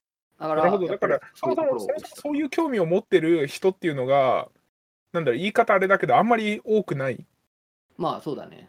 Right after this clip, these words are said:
Speaker 1: うん。
Speaker 2: で、
Speaker 1: まあ、
Speaker 2: まあ、
Speaker 1: 前に聞いて
Speaker 2: その多くない中で、今回、その、人、そのうちの一人である自分が、あなたたちのところに応募しますよ、みたいな、そんな感じなんですか？
Speaker 1: あ、まあ、そ-、そ-、そんな感じかな。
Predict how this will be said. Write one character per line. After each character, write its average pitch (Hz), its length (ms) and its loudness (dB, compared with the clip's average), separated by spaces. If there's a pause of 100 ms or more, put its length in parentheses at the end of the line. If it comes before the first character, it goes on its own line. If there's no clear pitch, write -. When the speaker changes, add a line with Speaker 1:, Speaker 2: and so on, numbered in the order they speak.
(120)
Speaker 1:
う 101 40 -18
ん。 - 160 -18 (200)
Speaker 2:
で、 240 260 -2
Speaker 1:
ま 110 100 -14
あ、 - 20 -14
Speaker 2:
ま - 840 -12
あ、 - 20 -2
Speaker 1:
前 - 0 -
に - 0 -
聞 - 0 -
い - 0 -
て - 40 -4
Speaker 2:
そ 240 80 0
の 233 140 4
多 302 120 6
く 269 100 -2
な 247 140 2
い 226 60 -4
中 185 240 -2
で、 185 440 2 (420)
今 196 200 2
回、 151 380 0
そ 139 120 -8
の、 123 320 -6
人、 - 300 -8
そ 170 140 -4
の 170 120 0
う 165 80 0
ち 170 120 -6
の 160 80 0
一 165 180 -2
人 143 80 -2
で 123 100 -2
あ 117 60 0
る 143 120 -4
自 135 120 -10
分 151 240 -10
が、 180 380 -2 (400)
あ 143 80 -4
な 143 100 -2
た 139 140 -4
た 127 40 -10
ち 135 100 -12
の 123 100 -8
と 131 120 -8
こ 165 80 -2
ろ 185 40 0
に 165 100 -6
応 120 180 -2
募 127 100 -6
し 135 100 -12
ま 120 100 -10
す 131 100 -12
よ、 160 220 0
み 127 140 -10
た 90 100 -6
い 85 60 -8
な、 127 60 -16
そ 180 140 -6
ん 185 60 -4
な 180 100 -4
感 165 180 -2
じ 151 80 -8
な 135 60 -10
ん - 40 -12
で - 40 -14
す - 40 -18
か？ 135 60 -4
Speaker 1:
あ、 - 20 -8
ま 131 80 -8
あ、 117 40 -16
そ-、 - 160 -20
そ-、 120 260 -14
そ - 120 -20
ん 113 40 -14
な 110 80 -14
感 110 140 -18
じ - 100 -20
か 92 120 -20
な。 92 160 -20